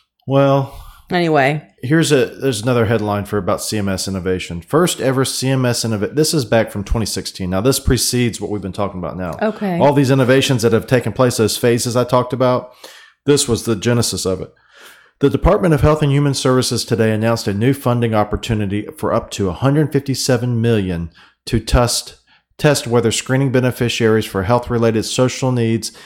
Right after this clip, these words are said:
Speaker 1: and associated referrals to and navigation of community-based services will improve quality and affordability in Medicare and Medicaid. So this is actually different. It says,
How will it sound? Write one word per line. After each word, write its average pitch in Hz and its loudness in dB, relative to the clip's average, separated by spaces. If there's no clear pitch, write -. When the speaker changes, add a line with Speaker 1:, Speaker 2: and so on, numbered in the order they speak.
Speaker 1:
and 110 0
associated 117 2
referrals 113 2
to 147 2
and 123 0
navigation 117 0
of 92 -6
community-based 110 -2
services 101 -2
will 90 -2
improve 110 -2
quality 98 0
and 87 -4
affordability 92 -4
in 87 -6
Medicare 85 -6
and 82 -6
Medicaid. - -10
So 123 -2
this 135 0
is 120 -2
actually 117 -2
different. 117 -6
It 123 -10
says, - 0